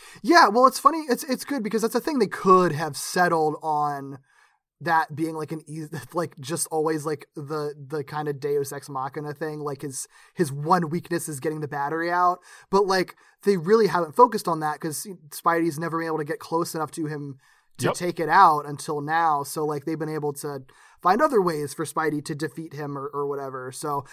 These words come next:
Speaker 1: yeah, I like that they kind of held that, held that card until it was appropriate to use it again.
Speaker 2: Totally. So now that Doc Ock is disabled and depowered 'cause he takes that power cell out, Spider-Man ends up webbing him up,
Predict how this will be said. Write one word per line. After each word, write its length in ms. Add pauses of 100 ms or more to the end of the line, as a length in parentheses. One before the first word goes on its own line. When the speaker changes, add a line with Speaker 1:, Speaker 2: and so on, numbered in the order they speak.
(140)
Speaker 1:
yeah, 120
I 120
like 240
that 100
they 100
kind 220
of 80
held 320
that, 260 (400)
held 280
that 180
card 380
until 280
it 60
was 100
appropriate 480
to 80
use 240
it 80
again. 360 (420)
Speaker 2:
Totally. 420 (720)
So 500
now 240
that 180
Doc 280
Ock 360
is 400
disabled 800
and 460
depowered 720
'cause 160
he 80
takes 300
that 200
power 260
cell 300
out, 340 (440)
Spider-Man 500
ends 300
up 240
webbing 380
him 140
up, 320